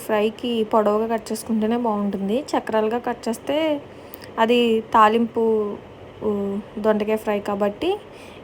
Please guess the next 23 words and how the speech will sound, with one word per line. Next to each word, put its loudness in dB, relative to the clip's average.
ఇది 0
మసాలా 2
పెడతాం -2
కొంచెం -2
లైట్గా, -2
అందుకని -2
పొడవు 0
కట్ -4
చేసుకోవాలి. -6
అలాగే 4
అల్లం 4
వెల్లుల్లి 2
పేస్ట్ -2
వేసుకోవాలి, -2
కొంచెమే 4
వేసుకోవాలి, 2
మరీ 2
ఎక్కువ -2
వేసుకోకూడదు, -2
అదే 0
స్మెల్ 2
వచ్చేస్తుంది. 0
ఎందుకంటే 2